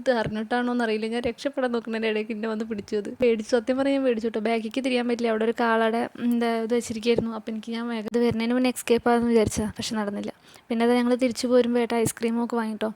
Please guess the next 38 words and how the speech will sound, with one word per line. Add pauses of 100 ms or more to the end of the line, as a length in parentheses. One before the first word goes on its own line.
(460)
അത്
കഴിഞ്ഞ്
ഞങ്ങൾ
ചായ
കുടിക്കാന്ന്
വെച്ച്
വന്നതാണ്.
അപ്പൊ
ചായ
കുടിക്കാൻ
വന്നപ്പോഴാണ് (120)
ചായക്ക്
കടികളൊക്കെ
കഴിഞ്ഞു. (600)
അപ്പൊ
സ്ഥിരം
വരുന്നിടത്ത്
തന്നെ
വന്ന
അത്ഭുത
ബിരിയാണിൻ്റെ
അവിടെ
ചായക്കടയിൽ. (100)
അപ്പൊ
ഞങ്ങൾ
വിചാരിച്ചു
ഒന്ന്
ബിരിയാണി
പാഴ്സൽ
വാങ്ങാമെന്ന്. (480)
അങ്ങനെ
ഞങ്ങൾ
ബിരിയാണിയൊക്കെ
പാഴ്സൽ
വാങ്ങിയിട്ട്
തിരിച്ചു
പോവാണ്
ട്ടോ.